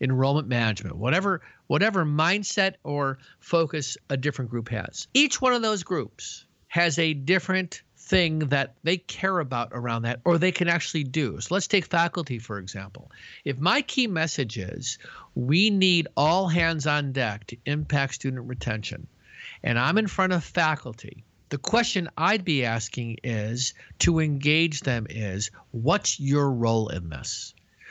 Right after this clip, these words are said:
What's very interesting about faculty and retention, just to digress for one second, is faculty want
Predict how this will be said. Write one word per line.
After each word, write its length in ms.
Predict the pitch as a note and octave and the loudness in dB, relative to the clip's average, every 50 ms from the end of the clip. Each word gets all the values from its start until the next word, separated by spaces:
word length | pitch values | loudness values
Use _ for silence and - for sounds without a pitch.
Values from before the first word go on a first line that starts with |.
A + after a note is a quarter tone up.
| - - | -12 0
What's 180 | - C#3+ C3 - | 2 2 2 4
very 240 | - G3 A3+ A3+ G3 | 4 4 6 4 4
interesting 460 | G3 - - F#3 - - F3+ E3 D3+ | 2 2 -2 -2 0 0 0 0 0
about 280 | C3 B2+ C3+ B2+ B2+ - | 0 2 2 0 0 -2
faculty 800 | - - C#3+ C#3 D3 D3 - E3 D3 - - C3 C3 B2 - - | -2 0 2 2 2 2 0 -4 -4 -2 -2 -2 -2 -4 -6 -4
and 200 | - B2+ A#2+ A2+ | -4 -4 -2 -2
retention, 680 | A2+ A#2 - - - G3+ F#3+ - - A2+ G#2+ A2+ A2+ A2+ | -4 -6 -2 0 0 0 0 0 -2 -4 -4 -4 -4 -4
just 200 | - B2 - - | -6 -6 -6 -6
to 80 | A#2+ | -2
digress 460 | A2 B2 A#2 A#2 G#2+ B2 B2 B2+ A#2 | 0 0 2 2 2 2 0 0 0
for 160 | - - A#2+ G#2 | -2 -4 -4 -4
one 180 | G2+ G#2 G#2 | -2 -4 -4
second, 480 | - - G3 F#3+ F3 - G#2 - - - - - - - - - - _ | -2 0 0 0 0 -2 -4 -8 -10 -14 -20 -20 -20 -18 -18 -20 -8 _
is 220 | - C#3 C3 - | -2 -2 -2 -2
faculty 800 | - - - E3 E3+ F3+ - - G#3+ G3+ - - G#3 G#3+ G#3+ - - | -4 -2 2 2 2 2 2 0 -4 -6 -4 -2 -2 -2 -2 -4 -6
want 600 | C3+ C3 C3 C#3 D3 D3 D3+ D3+ D3+ D3 - | -6 -4 0 2 2 2 2 2 0 -2 -8